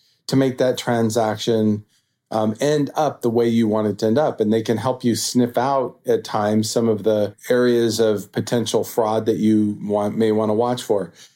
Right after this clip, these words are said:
So rely on relationships, seek advice from trusted sources, and document. I mean, documentation is a,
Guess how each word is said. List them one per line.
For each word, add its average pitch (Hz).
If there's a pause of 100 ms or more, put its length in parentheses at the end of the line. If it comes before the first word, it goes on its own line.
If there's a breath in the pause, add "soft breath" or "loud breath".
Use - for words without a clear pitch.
So 139
rely 139
on 208
relationships, 120 (520)
seek -
advice 113
from 113
trusted 131
sources, 98 (320)
and 139
document. 127
I 98
mean, 107
documentation 127
is 101
a, 101